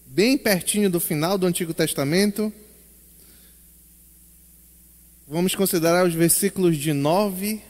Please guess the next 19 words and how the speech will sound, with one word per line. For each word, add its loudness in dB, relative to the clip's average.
a -6
onze. 0
Apenas 0
esses -4
três 0
versículos. -2
Livro 0
do 0
profeta 0
Abacuque, -2
capítulo -2
primeiro, 0
versículos -4
nove -4
a -4
onze. -6
Ir 0
ao 4
dentista 2